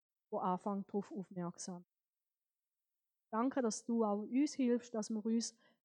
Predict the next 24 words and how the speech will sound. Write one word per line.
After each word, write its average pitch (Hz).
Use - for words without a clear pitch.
nach 208
dir 196
richten. 185
Dass -
wir 196
dir 277
Recht 262
geben, 240
unser 214
Leben 214
so 208
leben, 220
wie 208
es -
dir 254
gefällt. 220
Hilf, 262
dass 240
wir 233
uns 214
dir 208
unterordnen. 196
Ich 196
Herr. 156